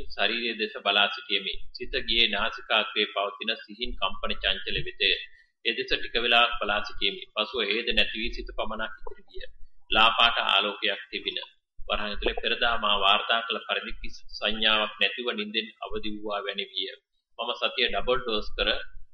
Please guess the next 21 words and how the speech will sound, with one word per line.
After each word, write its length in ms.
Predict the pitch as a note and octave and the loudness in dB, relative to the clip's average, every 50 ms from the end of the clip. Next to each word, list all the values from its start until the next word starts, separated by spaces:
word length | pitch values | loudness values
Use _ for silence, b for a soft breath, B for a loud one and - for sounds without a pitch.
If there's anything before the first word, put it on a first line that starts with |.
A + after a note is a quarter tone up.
| - _ | -14 _
මෙම 220 | A2 A2 A#2 B2+ C3+ C3 | -8 -6 -4 -4 -4 -2
ආලෝකයේ 480 | - G2+ G#2 A2+ A#2+ A#2+ A2+ - - A2+ | 2 4 4 4 4 2 0 0 0 0
සහිත 280 | A2 A2+ G#2 A2 A2 - A2 | 0 0 -2 -2 -2 -4 -4
සිත 180 | - - - - | -6 -8 -10 -10
දෙස 220 | G#2 G#2 G#2+ - - | -10 -10 -10 -10 -4
බලා 300 | G#2 G#2 G2+ G2+ G#2 G#2 | 0 2 4 4 2 2
සිටීමේ 500 | - - - - G#2 G2+ F#2+ F#2 - - - - - - | 0 -4 -2 -2 0 0 -2 -4 -8 -10 -8 -6 -4 -2
පසුව 320 | G2+ G#2+ G#2+ - - G2 | 0 0 0 0 0 0
මගේ 280 | A2 A2 G#2+ G#2 G#2+ G#2+ | -2 -2 0 0 0 -2
හිස 200 | G#2 A2+ A2 - | -4 -6 -12 -14
පමණක් 460 | C3+ - - A2+ A2 G#2+ G#2 G#2 G2+ - | -8 -6 -4 -4 -2 -2 -4 -4 -4 -6
පහතට 380 | - - G2+ G#2 G2+ - - - | -8 -6 -6 -6 -6 -6 -8 -8
වැටී 300 | G2 G2+ G2 - A2 A2 G#2+ | -6 -6 -4 -2 -2 -2 -2
සිතත් 260 | - - - A2 - B2 B2 - | -4 -6 -4 -2 -2 -2 -4 -4
ඒ 140 | - - G#2+ | -4 -4 -4
සමගම 440 | G#2+ C3+ A2+ G2+ G#2 G#2 G2+ G#2 G2+ G2+ | -2 -4 -4 -4 -2 -4 -4 -2 -4 -4
තිබින. 320 | - - G2+ G2+ G2 - - - _ _ _ _ _ _ _ _ _ - | -6 -6 -6 -6 -6 -6 -8 -12 _ _ _ _ _ _ _ _ _ 2
මේ 100 | A#2 A2 | 2 4
අවස්ථාවේ 540 | A2 A2 - - - A2+ G#2+ G#2+ A2+ G#2+ - | 4 2 0 0 0 0 0 0 0 0 0
ආස්වාද 420 | G#2 A2+ B2 - - B2 A2+ - - | 2 0 0 0 0 -2 -2 -2 -4
ප්‍රසආස 460 | - - G#2 G2+ - - A2 G#2 G#2 | -6 -4 -4 -4 -4 -4 -6 -6 -6